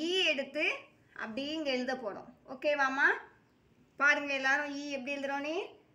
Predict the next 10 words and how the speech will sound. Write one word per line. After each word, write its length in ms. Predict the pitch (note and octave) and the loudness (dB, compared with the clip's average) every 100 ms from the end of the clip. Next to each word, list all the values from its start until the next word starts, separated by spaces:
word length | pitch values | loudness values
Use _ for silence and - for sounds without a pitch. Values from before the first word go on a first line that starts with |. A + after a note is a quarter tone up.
| _ _ _ _ _ _ _ | _ _ _ _ _ _ _
First 400 | - B3 - C#4 - - A3 | -8 -8 -8 -12 -10 -8 -4
ஆ 60 | A#3+ A#3+ B3 | -4 -4 -4
போட்டு 360 | A3+ A3+ C#4 F4+ - - _ _ _ _ _ - - | -6 -4 -6 -6 -10 -18 _ _ _ _ _ -20 -16
அப்புறமா 340 | G3+ B3+ D4 C#4 | -12 -8 -4 -4
அப்படியே 340 | A#3 A#3 A#3+ C4+ E4 - | -4 -6 -8 -8 -8 -10
சுத்தி 200 | - B3 A3 | -10 -8 -8
போடுறோம். 280 | F3+ - - | -8 -8 -10
ஓகேவா? 360 | - A#3+ C4 F4 - - - _ _ A3 B3+ | -6 -4 0 2 0 -4 -16 _ _ -8 -6
இலை, 320 | C4+ C#4 C#4+ C#4 A#3+ F#3+ - - _ _ _ _ - _ _ _ _ _ _ _ _ _ _ _ - - _ _ _ _ _ - A3+ C4 | -2 4 4 4 -2 -6 -10 -20 _ _ _ _ -20 _ _ _ _ _ _ _ _ _ _ _ -20 -20 _ _ _ _ _ -10 -2 2
இலை. 280 | C4+ C#4+ | 8 8